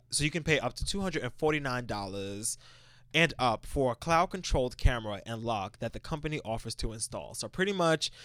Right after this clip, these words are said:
let's say you order, you know, um, from Dildos R Us and you waiting for your shipment to come, but you at work,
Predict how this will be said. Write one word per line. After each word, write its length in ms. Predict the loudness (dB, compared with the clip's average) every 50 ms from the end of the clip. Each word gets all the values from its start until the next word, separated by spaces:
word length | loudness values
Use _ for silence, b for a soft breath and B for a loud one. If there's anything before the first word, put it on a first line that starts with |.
| B B B B B
let's 180 | -2 0 0
say 200 | 2 4 4 2
you 260 | 2 2 0 0 0
order, 340 | 2 4 4 4 4 4 2 0
you 160 | 0 -2 -4
know, 360 | -4 -2 -2 -2 0 -2 -2 -2
um, 560 | -2 -2 -2 -2 -2 -2 -4 -4 -6 -8 -10
from 340 | -10 -6 -6 -6 -6 -6 -6
Dildos 580 | -6 -4 -4 -2 -2 -2 -2 0 -2 -2 -4 -2
R 240 | 0 2 2 4 4
Us 360 | 4 2 2 0 -2 -4 -4
and 140 | -8 -10 -6
you 80 | -4 -4
waiting 160 | -4 -4 -4
for 100 | -2 0
your 80 | 0
shipment 300 | 2 2 0 -2 -4 -10
to 80 | -10 -10
come, 320 | -6 -6 -4 -4 -4 -6
but 180 | -8 -8 -6 -2
you 100 | 0 0
at 120 | 0 0 0
work, 380 | 0 0 0 0 0 -4 -10